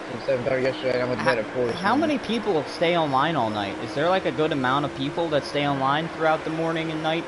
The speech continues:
Speaker 1: Not really. I mean, there's only, like, six or seven lobbies open.
Speaker 2: Okay, well, that's still pretty good, considering there would be no lobbies open in the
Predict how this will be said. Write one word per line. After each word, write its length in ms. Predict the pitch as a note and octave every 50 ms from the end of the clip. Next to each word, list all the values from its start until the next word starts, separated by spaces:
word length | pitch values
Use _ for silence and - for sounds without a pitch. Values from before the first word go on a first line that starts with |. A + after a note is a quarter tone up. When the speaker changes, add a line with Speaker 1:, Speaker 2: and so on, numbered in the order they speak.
| - - -
Speaker 1:
Not 280 | F#3 F#3 - F#3+ D#3
really. 260 | C#3+ D3+ D3+ D3+ D3+ -
I 80 | C#3+ C#3+
mean, 120 | D3+ D3
there's 180 | D#3 E3 F3 E3
only, 140 | F3+ F3 E3+
like, 220 | E3 D#3+ D3 B2+
six 200 | - - D#3 -
or 60 | C3+
seven 300 | B2 - D3 C#3 B2 B2
lobbies 300 | A#2+ B2 B2 A#2+ A#2+ G#2 G#2+
open. 340 | A2+ A2+ - A#2+ A2+ A#2 A#2+ - - - - - - - - - -
Speaker 2:
Okay, 300 | F#3 F3+ F#3 - C3 B2
well, 140 | C3 F3+
that's 160 | G#3 G#3+ G#3 -
still 180 | - F#3+ D#3+
pretty 260 | B2+ - E3 D3 C3
good, 300 | A2+ A2+ C3 C3+ C#3 B2
considering 480 | - D3+ C#3 C3 - D3+ C3+ C#3 C#3 C3+
there 140 | B2+ C#3 C3+
would 120 | C#3+ C#3
be 120 | B2+ C#3 C3+
no 240 | C3+ C#3 C#3 C#3+
lobbies 500 | D3 D3 C3 B2+ B2+ B2+ A2+ B2+ B2+ A#2
open 260 | C3 B2+ A#2+ G#2+ B2+ B2
in 180 | A2+ A2+ A2+ A2
the 200 | G#2 G2+ G2+